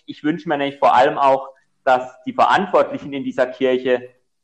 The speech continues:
das auch zulassen. Also, dass es da nicht immer gleich wieder ein Nein gibt, wenn Ideen da sind, sondern dass man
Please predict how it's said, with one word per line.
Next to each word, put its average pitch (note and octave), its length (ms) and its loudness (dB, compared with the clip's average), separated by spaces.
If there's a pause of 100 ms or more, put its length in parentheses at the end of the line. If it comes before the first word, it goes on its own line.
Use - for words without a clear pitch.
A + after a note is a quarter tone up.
(180)
das B2+ 200 0
auch B2+ 260 0
zulassen. B2 560 -2
Also, A2 200 -10
dass A#2+ 240 -2
es - 100 -20
da B2+ 140 2
nicht C#3 180 -8
immer C3 220 -2
gleich B2+ 200 4
wieder G#2 180 2
ein F2 100 -4
Nein C#3+ 320 0
gibt, F#3 260 -2
wenn C3 140 -2
Ideen B2+ 400 -6
da A#2+ 240 2
sind, C3+ 260 -16
sondern A2+ 260 -10
dass A2+ 220 -10
man A2+ 220 -6